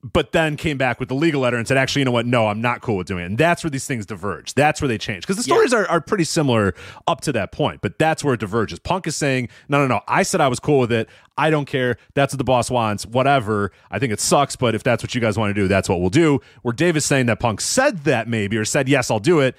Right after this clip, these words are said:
Speaker 1: and then sent the legal letter saying he's not gonna do it. So there you go. There, there is the, now we're divergent, and now we're on two different paths here.
Speaker 2: And, and the little twist, the little twist to the story that Punk's side adds is that Mox said he wouldn't lose to him.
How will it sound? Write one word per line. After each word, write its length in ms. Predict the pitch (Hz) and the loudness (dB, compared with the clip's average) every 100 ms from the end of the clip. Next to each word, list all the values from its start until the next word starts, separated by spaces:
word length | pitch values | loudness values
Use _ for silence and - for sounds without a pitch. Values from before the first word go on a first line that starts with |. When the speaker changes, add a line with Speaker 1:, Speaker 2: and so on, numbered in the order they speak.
| _ _ | _ _
Speaker 1:
and 200 | 117 120 | -6 -4
then 220 | 113 147 | 0 0
sent 200 | 131 123 | 0 -4
the 60 | 113 | -4
legal 200 | 113 101 | -4 -2
letter 220 | 98 92 | -4 -2
saying 220 | - 101 | -2 0
he's 180 | 92 87 | 0 2
not 200 | 120 101 | 0 0
gonna 120 | 87 | -6
do 160 | 76 69 | -10 -12
it. 80 | - | -10
So 100 | 87 | -4
there 260 | 104 135 | 0 2
you 140 | 123 98 | 0 -2
go. 240 | 110 80 | -4 -4
There, 220 | 110 123 | -4 -4
there 280 | 113 135 139 | 0 2 2
is 220 | 127 110 | 2 -2
the, 260 | 117 113 95 - - _ | -2 -4 -4 -10 -20 _
now 280 | 127 160 165 | 0 2 0
we're 80 | 160 | -2
divergent, 560 | 139 110 117 101 87 | -6 -6 -8 -8 -12
and 80 | 95 | -6
now 240 | 123 135 139 | -2 0 2
we're 140 | 123 | 0
on 100 | 120 | 0
two 140 | - | -2
different 240 | 104 95 90 | -6 -6 -8
paths 260 | 78 - | -8 -8
here. 220 | 76 - - _ _ _ _ _ _ _ - | -10 -10 -16 _ _ _ _ _ _ _ -4
Speaker 2:
And, 200 | 170 165 | -4 -2
and 220 | 175 156 | -4 -2
the 100 | 156 | -2
little 300 | 175 165 139 | 0 0 -2
twist, 500 | - 160 143 - - _ | -2 -2 -2 -6 -12 _
the 100 | - | -12
little 260 | 151 165 131 | -8 -6 -6
twist 360 | - 165 147 - | -4 -4 -4 -4
to 80 | |
the 100 | 123 | -6
story 460 | 120 - 143 117 110 | -8 -6 -4 -4 -6
that 200 | 107 - | -10 -8
Punk's 280 | 147 - - | -6 -6 -4
side 340 | 160 123 107 | -2 -2 -4
adds 300 | 101 113 135 | -8 -10 -10
is 80 | 123 | -6
that 180 | 139 110 | -6 -4
Mox 640 | 113 202 220 - - - _ _ _ _ _ _ _ _ | -4 -2 -2 -4 -10 -10 _ _ _ _ _ _ _ _
said 220 | - 127 | -12 -8
he 40 | 139 | -4
wouldn't 260 | 156 165 | -2 0
lose 320 | 165 185 180 - | 0 0 -2 -4
to 80 | 156 | -2
him. 220 | 240 | -2